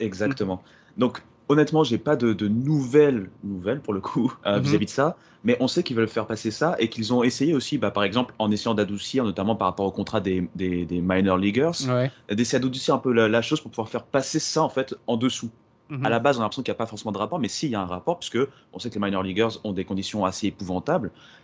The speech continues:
Speaker 1: Et le syndicat des joueurs était prêt à ce qu'on puisse mettre en avant aussi ce, bah, cela. Et donc, on a vu que les propriétaires ont fini par accepter d'augmenter un peu, hein,
Speaker 2: Ouais.
Speaker 1: euh, <laughs>
Speaker 2: Ils sont,
Speaker 1: on
Speaker 2: ils
Speaker 1: va
Speaker 2: roulent
Speaker 1: dire.
Speaker 2: pas sur l'or non plus, hein.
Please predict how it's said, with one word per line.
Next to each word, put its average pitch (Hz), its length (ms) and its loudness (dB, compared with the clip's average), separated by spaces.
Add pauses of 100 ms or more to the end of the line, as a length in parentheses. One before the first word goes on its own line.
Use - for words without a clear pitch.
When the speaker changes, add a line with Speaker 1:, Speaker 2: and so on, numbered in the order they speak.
(120)
Speaker 1:
Et 113 140 4
le 110 60 2
syndicat 113 260 0
des 104 80 0
joueurs 147 160 4
était 107 200 -2
prêt 147 460 2
à 98 300 -2
ce - 80 -10
qu'on 101 200 -6
puisse - 340 -4
mettre 131 280 2
en 107 200 0
avant 117 300 2
aussi 117 340 -2
ce, - 260 -6 (340)
bah, - 120 -10
cela. 117 600 0
Et 113 200 2
donc, 110 420 -2
on 104 160 0
a 95 120 2
vu 110 200 -2
que 98 140 -2
les 98 320 4
propriétaires 104 520 -2
ont 104 60 -2
fini 104 160 -6
par 98 140 0
accepter 113 400 -6 (320)
d'augmenter 127 420 2
un 185 140 -2
peu, 185 240 -6 (240)
hein, 127 100 -12 (160)
Speaker 2:
Ouais. 131 160 4
Speaker 1:
euh, - 280 -4
<laughs> - 260 -14
Speaker 2:
Ils 143 80 4
sont, 151 100 2
Speaker 1:
on 147 60 6
Speaker 2:
ils 160 100 10
Speaker 1:
va 175 60 10
Speaker 2:
roulent 180 80 8
Speaker 1:
dire. 175 100 6
Speaker 2:
pas 196 60 10
sur 202 180 4
l'or 170 200 6
non 175 140 -2
plus, 143 240 -8
hein. 135 60 -10